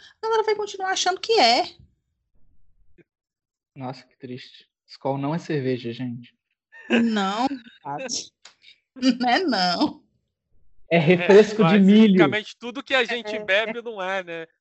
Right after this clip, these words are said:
Speaker 3: Porque a gente
Speaker 1: É.
Speaker 3: tem uma nacional que não é puro malte, não é cerveja.
Speaker 1: É.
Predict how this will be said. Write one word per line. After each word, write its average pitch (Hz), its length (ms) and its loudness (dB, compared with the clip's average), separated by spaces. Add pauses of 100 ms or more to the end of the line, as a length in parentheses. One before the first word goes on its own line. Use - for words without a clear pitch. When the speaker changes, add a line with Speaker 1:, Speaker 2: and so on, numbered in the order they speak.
(320)
Speaker 3:
Porque 165 160 -10
a 240 100 -2
gente 233 80 -2
Speaker 1:
É. 233 680 2
Speaker 3:
tem 208 100 -6
uma 196 100 -8
nacional 196 640 -8
que - 140 -20
não 202 200 0
é 196 60 4
puro 196 380 -12
malte, 190 560 -6
não 262 180 -20
é 202 100 -14
cerveja. 208 840 -12
Speaker 1:
É. 143 180 -10